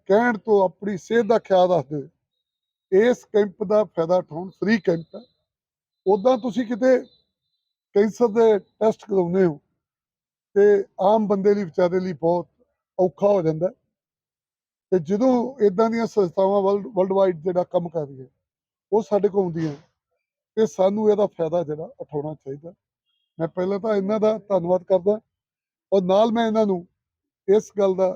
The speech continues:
ਵੀ ਪਰਨ ਕਰਦਾ ਕਿ ਜੋ ਵੀ ਸਾਡੇ ਪੱਖ ਤੋਂ, ਸਰਕਾਰੀ ਪੱਖ ਤੋਂ, ਜਾਤੀ ਪੱਖ ਤੋਂ, ਜੋ ਵੀ ਅਸੀਂ ਇਹਨਾਂ ਦੀ ਮਦਦ ਕਰ ਸਕਦੇ ਹੋਈਏ, ਇਹ ਸਾਨੂੰ ਦੱਸਣ। ਅਸੀਂ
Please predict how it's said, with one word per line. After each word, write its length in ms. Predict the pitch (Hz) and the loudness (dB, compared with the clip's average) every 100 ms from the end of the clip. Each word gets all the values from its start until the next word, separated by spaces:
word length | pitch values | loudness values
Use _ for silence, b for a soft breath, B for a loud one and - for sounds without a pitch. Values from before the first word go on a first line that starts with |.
| - _ _ _ _ _ | -8 _ _ _ _ _
ਵੀ 80 | 175 170 | -8 -4
ਪਰਨ 240 | 196 196 190 | -2 -2 -2
ਕਰਦਾ 360 | 185 160 190 | -2 -2 -6
ਕਿ 180 | 190 202 | -4 -6
ਜੋ 320 | 160 196 233 262 | -2 2 4 4
ਵੀ 160 | 202 - _ _ _ _ _ _ _ _ _ _ _ _ _ | 0 -6 _ _ _ _ _ _ _ _ _ _ _ _ _
ਸਾਡੇ 280 | 185 208 269 | 0 2 2
ਪੱਖ 280 | 220 226 - | 2 0 -2
ਤੋਂ, 180 | _ 143 _ _ _ _ _ _ _ _ _ _ _ _ _ | _ -20 _ _ _ _ _ _ _ _ _ _ _ _ _
ਸਰਕਾਰੀ 440 | 214 190 226 240 185 | 0 2 2 2 0
ਪੱਖ 220 | 220 - | -2 -2
ਤੋਂ, 220 | 185 220 185 | 0 0 2
ਜਾਤੀ 420 | 196 202 - 240 | 2 0 2 -2
ਪੱਖ 280 | 190 175 - | 0 -4 -6
ਤੋਂ, 120 | - _ _ _ _ _ _ _ _ _ _ _ _ | -20 _ _ _ _ _ _ _ _ _ _ _ _
ਜੋ 300 | 139 196 240 | -2 2 4
ਵੀ 200 | 262 269 | 4 2
ਅਸੀਂ 240 | 240 254 254 247 - _ _ _ | 0 -2 -4 -4 -10 _ _ _
ਇਹਨਾਂ 260 | 202 208 226 | -2 0 0
ਦੀ 80 | 220 | 0
ਮਦਦ 280 | 180 196 208 - _ _ _ _ _ | -2 0 -2 -4 _ _ _ _ _
ਕਰ 100 | 180 | -4
ਸਕਦੇ 360 | 180 - 170 175 | -2 -2 -2 -2
ਹੋਈਏ, 260 | 170 160 214 _ _ _ _ _ _ _ _ | -4 -6 -16 _ _ _ _ _ _ _ _
ਇਹ 140 | 185 190 | 0 2
ਸਾਨੂੰ 320 | - 175 180 | 0 -2 -4
ਦੱਸਣ। 380 | 160 - 196 190 | -8 -6 -6 -6
ਅਸੀਂ 300 | - 180 | -8 -12